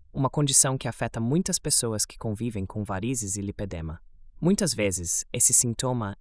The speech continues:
é silencioso, mas merece uma atenção especial para evitar complicações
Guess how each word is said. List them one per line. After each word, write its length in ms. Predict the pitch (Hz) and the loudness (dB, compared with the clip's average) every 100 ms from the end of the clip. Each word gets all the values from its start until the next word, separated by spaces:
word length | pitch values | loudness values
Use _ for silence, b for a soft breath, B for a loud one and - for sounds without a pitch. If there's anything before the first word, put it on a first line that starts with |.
| - | 0
é 80 | 127 | 6
silencioso, 880 | - 165 151 135 - 117 95 87 85 - - - | 6 6 2 2 0 0 -2 -4 -10 -14 -20 -4
mas 220 | 135 156 | 2 4
merece 420 | 151 131 135 - | 4 4 4 4
uma 120 | 131 117 | 2 -4
atenção 460 | - 113 - 127 | -2 2 4 4
especial 760 | 123 - 135 - 117 104 87 - | 0 0 2 2 2 0 -2 -6
para 180 | - 107 | -6 -2
evitar 380 | 107 104 - 104 | -2 -4 -6 -4
complicações 920 | - 107 117 - - 110 107 104 - | -6 -6 -2 2 2 2 -2 -2 -4